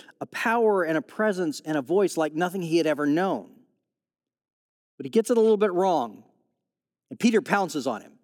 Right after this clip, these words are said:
Not that Peter was generally moderate in his relationships, so no surprise there. But there's a little glimmer of hope at the end that Simon says, "Wait a minute, if I've, if I've stepped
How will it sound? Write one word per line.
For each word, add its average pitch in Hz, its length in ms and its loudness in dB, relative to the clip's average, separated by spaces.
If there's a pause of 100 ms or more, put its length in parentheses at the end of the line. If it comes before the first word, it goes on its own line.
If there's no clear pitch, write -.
(280)
Not 190 180 -2
that - 180 -6
Peter 202 240 2
was 151 160 0
generally 156 440 0
moderate 147 560 0
in 143 120 -4
his 143 180 -4
relationships, 127 680 -4 (240)
so 139 120 -6
no 196 200 2
surprise 156 420 -2
there. 123 380 0 (920)
But 185 120 0
there's 247 160 4
a 262 40 4
little 247 160 4
glimmer 190 380 2
of - 60 -2
hope 226 240 -4
at 143 80 -2
the 110 160 -4
end 131 240 -20
that 135 120 -6
Simon 170 320 -4
says, 123 200 -6
"Wait 190 160 4
a 185 40 0
minute, 120 280 -4 (400)
if 135 120 -6
I've, 156 240 -2 (280)
if - 100 -10
I've 151 160 -2
stepped - 460 -6